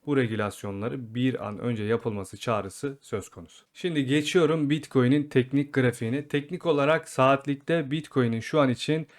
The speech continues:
on altı bin dokuz yüz altmış ila on yedi bin dolar seviyelerindeki bir direnç bölgesinde bulunduğunu söyleyebiliriz. Buranın bir üst direnci yukarıda bulunan on yedi bin yüz elli dolar bantlarında bulunuyor. Güzel bullish bir görüntüsü son dönemlerde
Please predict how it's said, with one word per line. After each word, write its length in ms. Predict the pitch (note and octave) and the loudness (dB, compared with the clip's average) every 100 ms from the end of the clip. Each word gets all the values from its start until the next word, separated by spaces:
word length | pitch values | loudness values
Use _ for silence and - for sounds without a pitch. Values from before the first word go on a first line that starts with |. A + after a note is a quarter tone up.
| _ _ - | _ _ -2
on 220 | C#3+ E3 | 2 2
altı 420 | C3 C3+ B2+ C3 | 4 4 4 0
bin 180 | C#3+ D3+ | 2 4
dokuz 260 | C3+ C3 C#3+ | 2 2 0
yüz 80 | |
altmış 400 | C3+ B2+ D3+ C#3+ | 4 2 0 -4
ila 240 | A#2+ A2+ B2 | -2 0 2
on 160 | C3 | 2
yedi 260 | D3 C#3 A#2+ | 2 2 0
bin 120 | A#2 | -2
dolar 220 | A2 A2 | -2 -2
seviyelerindeki 840 | G#2+ - C#3+ B2 A2 G#2+ A2 A2+ C#3+ | -4 -2 0 2 2 0 -2 -4 -4
bir 200 | C#3 A#2+ | -2 0
direnç 360 | B2 C3+ C3+ - | 0 2 0 -4
bölgesinde 480 | A2 G#2 - A2 | -6 -6 -8 -6
bulunduğunu 480 | A2+ C3+ A#2+ A2 C#3 | -2 0 0 -2 -4
söyleyebiliriz. 760 | C#3+ C3+ C3 C#3 C3 C3 C#3+ B2 | 0 2 4 4 4 2 0 -4
Buranın 580 | A#2+ C#3 D3 D#3+ C#3+ A#2+ | -4 2 2 2 -2 -4
bir 180 | D#3+ | -4
üst 260 | C3+ A2+ - | -4 -6 -6
direnci 340 | A#2 G#2+ A2 | -4 -4 -4
yukarıda 460 | C3+ B2+ C#3 C3+ C#3 | -4 -2 -2 0 0
bulunan 380 | A#2 A2+ C#3+ D3+ - - _ - | 0 2 0 0 -8 -20 _ -6
on 160 | D#3 | -2
yedi 260 | C#3+ B2 C3+ | 0 0 -2
bin 60 | |
yüz 220 | D#3 C3+ C3 | 0 2 4
elli 240 | C#3 C3 | 2 2
dolar 340 | A#2 C3+ C#3 | 2 2 0
bantlarında 600 | A#2+ B2+ B2 A2 A2 C#3+ | 2 2 0 -4 -2 -2
bulunuyor. 480 | B2+ B2 A#2 A2 E3 - - _ _ | 0 0 0 2 0 -2 -16 _ _
Güzel 360 | C3+ D#3 E3 D3 | 0 4 4 2
bullish 340 | D#3+ C3+ - | 0 -2 -2
bir 60 | A#2 | 0
görüntüsü 560 | A#2+ C#3+ B2+ - B2 | 2 2 2 -4 -10
son 300 | - C#3+ C#3+ | -2 0 2
dönemlerde 640 | C3 A2+ A2 A2 A2+ E3+ | 2 2 0 -2 0 -2